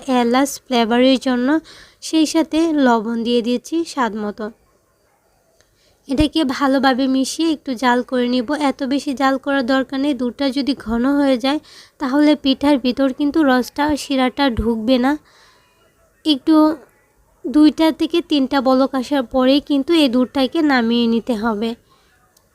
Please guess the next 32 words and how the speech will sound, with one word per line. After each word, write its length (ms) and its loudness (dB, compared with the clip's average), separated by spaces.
দুধটাকে 540 2
নামিয়ে 420 2
নিচ্ছি। 380 0
মিষ্টিটা 560 -2
আমি 260 0
কম 240 0
খাই, 240 -2
তার 220 0
জন্য 300 -2
কম 240 0
দিয়েছি। 360 2
আপনারা 400 -2
আপনাদের 360 0
পছন্দ 460 -2
মতো 220 -2
দিয়ে 260 2
দিবেন। 320 -6
একটা 300 0
পিঠা 320 -2
আমি 240 2
ভিন্ন 360 -2
ডিজাইনের 500 0
বানাইছি, 500 -2
আর 120 0
সবগুলো 540 -2
কিন্তু 280 -2
একরকম 640 -2
করে। 280 0
পিঠাগুলো 560 4
হালকা 500 0
গরম 360 2
আছে, 280 -2